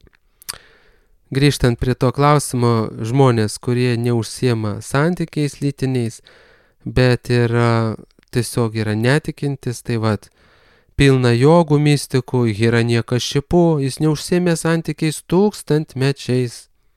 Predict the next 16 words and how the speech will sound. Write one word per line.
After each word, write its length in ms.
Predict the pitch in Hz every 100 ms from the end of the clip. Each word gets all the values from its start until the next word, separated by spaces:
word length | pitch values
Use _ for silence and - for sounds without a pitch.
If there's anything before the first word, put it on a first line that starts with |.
| _ -
ne 160 | 135 135
šimtais 600 | - 131 - 190 131 -
metų, 340 | 120 120 123 117
bet 200 | 110 -
tūkstančiais 720 | 143 - - 120 - 117 -
metų 360 | 104 98 - 98 - - -
neužsiėmė 720 | - 123 120 107 - 127 120
santykiais. 720 | 110 98 95 104 - - - _ - - -
Bet 320 | 123 120 -
jo 180 | 139 135
motyv-, 460 | 120 113 - 160 -
ir 180 | 131 -
plus 360 | 151 165 -
atlikinėjo 680 | - 120 131 - 123 135 117
praktiką 640 | - 123 165 185 143 - 113
stovėdamas 760 | - 113 127 143 135 127 123